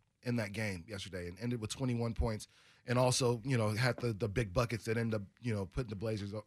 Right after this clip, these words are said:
o-, over the top. So I was just really, really impressed overall with what I saw. Even Zach Collins in his seventeen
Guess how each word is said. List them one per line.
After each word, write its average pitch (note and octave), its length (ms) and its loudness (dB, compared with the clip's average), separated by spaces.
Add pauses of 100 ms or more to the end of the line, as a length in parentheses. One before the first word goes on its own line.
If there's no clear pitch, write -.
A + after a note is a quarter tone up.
(160)
o-, G#2+ 200 -2
over G#2 260 0
the F2 80 -10
top. B2 320 2 (400)
So - 160 -8
I D#3+ 100 8
was F3+ 140 8
just A2+ 140 2
really, C#3+ 260 4
really C3 240 4
impressed B2+ 400 4
overall A#2 480 4
with A2 280 0
what A#2+ 120 2
I G#2 80 2
saw. A2+ 400 4
Even C3+ 260 2
Zach A#2+ 240 2
Collins A#2+ 400 4
in G#2+ 80 0
his A2 160 0
seventeen A#2 720 0